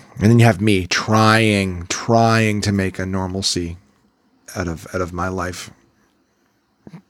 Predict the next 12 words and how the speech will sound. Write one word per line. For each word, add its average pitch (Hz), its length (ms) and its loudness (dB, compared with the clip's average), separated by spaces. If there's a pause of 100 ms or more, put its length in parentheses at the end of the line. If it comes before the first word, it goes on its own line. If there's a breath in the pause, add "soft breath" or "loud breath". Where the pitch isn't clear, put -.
(500)
Send 190 240 0
help. 131 280 0 (580)
Send 117 260 -2
help. 117 280 -2
This - 160 -20
is - 80 -18
a 139 60 -8
cry 160 240 0
for 156 140 4
help. - 340 4 (920 loud breath)
<laughs> - 0 -
Um, 139 680 2